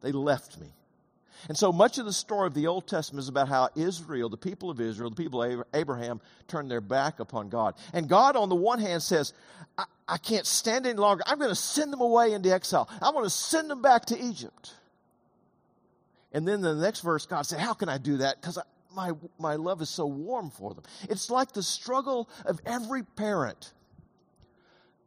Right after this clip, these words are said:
who has been heartbroken over a son or a daughter who has left them,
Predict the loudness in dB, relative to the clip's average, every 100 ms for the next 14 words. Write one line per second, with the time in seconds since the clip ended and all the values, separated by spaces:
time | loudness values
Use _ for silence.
0 | _ _ -2 2 4 2 2 2 2 -4
1 | -12 _ _ _ _ _ _ _ _ _
2 | _ -6 0 0 -2 -4 -4 -6 -14 -20
3 | _ _ _ _ _ _ _ _ _ _
4 | -2 0 -2 -2 -2 2 4 4 0 -6
5 | -20 _ _ _ -4 -2 -4 -6 -6 -4
6 | -6 -8 -18 _ _ _ _ _ _ _
7 | _ _ _ _ _ _ _ _ _ _
8 | _ _ _ _ _ _ _ _ _ _
9 | _ _ _ _ _ _ _ _ -4 -2
10 | -2 0 -2 -2 -12